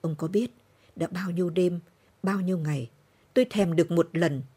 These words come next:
cha ôm tôi vào lòng như hồi còn thơ dại. Vậy mà muốn nhìn thấy cha,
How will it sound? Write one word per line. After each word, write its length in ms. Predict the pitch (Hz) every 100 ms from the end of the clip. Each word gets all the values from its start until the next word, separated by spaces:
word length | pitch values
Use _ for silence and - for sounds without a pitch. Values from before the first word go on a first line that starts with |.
| _
cha 180 | - 202
ôm 180 | - 208
tôi 180 | 202 214
vào 160 | 208 147
lòng 300 | 151 139 127
như 100 | 220
hồi 240 | 165 160 147
còn 220 | 165 123 -
thơ 180 | 190
dại. 340 | 190 160 147 185 _ _ _ _ _ _ -
Vậy 200 | 165 -
mà 260 | 151 123 127
muốn 280 | 156 202
nhìn 200 | 214 143 131
thấy 140 | 170 175
cha, 300 | 185 180